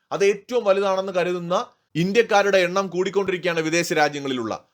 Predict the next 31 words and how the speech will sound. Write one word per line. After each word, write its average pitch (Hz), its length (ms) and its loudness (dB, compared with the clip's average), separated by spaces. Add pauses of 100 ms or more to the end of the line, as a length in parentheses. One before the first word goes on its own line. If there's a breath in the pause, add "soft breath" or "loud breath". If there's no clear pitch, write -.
(300)
എഞ്ചിനീയർ 202 460 0
ആയിട്ടുള്ള, 208 380 2
വളരെ 175 460 0
എക്സ്പീരിയൻസ്ഡ് 202 560 -4
ആയിട്ടുള്ള, 185 280 2 (100)
highly 190 200 -2
talented 202 640 0
ആയിട്ടുള്ള 190 280 2
ആൾക്കാർ 180 300 0
ഉൾപ്പെടെ 175 280 0
അതിനകത്തുണ്ട്. 160 760 -4 (140)
അവര് 190 300 0
തിരിച്ചു 180 260 -4
വന്ന് 143 340 -2
നമ്മുടെ 147 320 -2
രാജ്യത്തിന്റെ 156 540 -2
ഈ 151 240 -4 (240 soft breath)
വികസിത 202 500 0
ഭാരതം 160 500 0
എന്ന 156 140 -4
ലക്ഷ്യത്തിന്റെ 151 560 -4
ഭാഗമാകാനായിട്ട് 135 1080 0 (260 soft breath)
ആഗ്രഹിക്കുകയാണ്. 143 640 -2
അവരിൽ 139 300 -2
പലരും 156 320 0
വന്നിട്ടുണ്ട്. 170 600 -2 (280 soft breath)
ആ, 123 100 0
ചിലർക്ക് 160 420 -2
വരുന്നതിന് 165 520 -2
ചില 160 160 -4
തടസ്സങ്ങളുണ്ട്. 160 760 -2